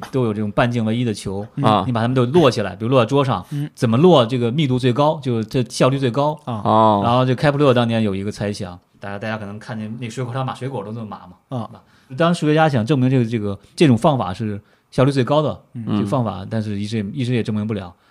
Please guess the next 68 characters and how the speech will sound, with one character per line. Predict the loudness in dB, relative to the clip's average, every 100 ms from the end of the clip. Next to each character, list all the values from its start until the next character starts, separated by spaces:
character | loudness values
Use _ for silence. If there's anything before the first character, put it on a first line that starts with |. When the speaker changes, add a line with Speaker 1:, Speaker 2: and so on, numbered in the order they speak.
| _ _
Speaker 1:
最 | -2
后 | 2
大 | 4
概 | 4 2 0
也 | -4
是 | 0
到 | 2 2
一， |
一 | 0 0
九 | 0
九 | 2
八 | 2 2
年， | 0 -4 -12 _ _ _ -8
也 | -6 -6
是， | -8 -10 -6
也 |
是 | -4
借 | -4 -4
助， | -2
借 | -4 -4 0
助 | 2 2
计 | 2
算 | 0 0
机 | -4 -6 _ _ _ _
把 | -8
这 | -6
个 | -6
猜 | -6
想 | -6
证 | -6 -10
明 | -12
了。 | -14 -12 -10 -6
Speaker 3:
啊， | 0 0 0 -4 0
这 | 4 8
个 | 8 6 4 -2
就 | -6
说 | 2 4 6
一 |
无 | 4 4
关 | 6 6 4
的， | 0
我 | 2 2
到 | 4 4
那 | 2
个 | 2
印 | 4 4
度 | 4
市 | 2 0
场 | 0
上 | -2 -2
看 | -2 -2
过 | -2
他 | -2 -2
们 | -2 -6 -10 -18 -8
码 | -4 -4
水 | -2 -4
果 | -4
儿。 | -6 -10
Speaker 1:
嗯。 | -12 -14
嗯。 | -14 -8
Speaker 3:
这 | 0
印 | 2 4
度 | 4
人 | 4
码 | 2
水 | 0 -4
果 | -2
儿 | -4 -6